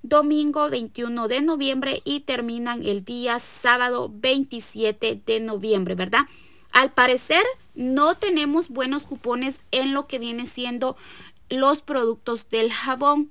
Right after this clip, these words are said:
Como pueden ver, vamos a tener un cupón de un dólar para el Tide que cuesta siete cincuenta, cupón de dos dólares para el Tide que cuesta ocho dólares noventa y cinco centavos, cupón de un dólar para el Suavitel Downy que cuesta cuatro cincuenta,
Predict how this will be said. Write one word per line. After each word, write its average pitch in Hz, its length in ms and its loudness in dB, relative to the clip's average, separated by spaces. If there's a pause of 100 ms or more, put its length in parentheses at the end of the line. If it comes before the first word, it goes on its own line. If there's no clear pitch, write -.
(180)
Como 247 300 -4
pueden 226 320 -4
ver, 262 160 0
vamos 262 260 -4
a 226 60 -8
tener 220 320 -6
un 247 100 -8
cupón 302 380 0
de 277 80 -2
un 262 160 -4
dólar 240 320 -4
para 202 240 0
el 190 200 -4
Tide 254 280 2
que 269 100 -8
cuesta 214 300 -6
siete 202 320 -8
cincuenta, 302 680 -2 (320)
cupón 311 420 2
de 359 120 0
dos 285 160 0
dólares 254 380 -2
para 226 160 0
el 202 100 -4
Tide 233 220 -2
que 254 120 -10
cuesta 226 440 -2 (260)
ocho 302 340 4
dólares 254 360 0
noventa 208 380 -6
y 190 40 -6
cinco 196 340 -6
centavos, 285 600 0 (260)
cupón 311 440 2
de 370 100 4
un 285 260 0
dólar 262 360 0
para 254 200 2
el 262 80 -4
Suavitel 196 540 -4
Downy 302 320 2
que 277 140 -6
cuesta 220 340 -6
cuatro 190 320 -4
cincuenta, 294 640 0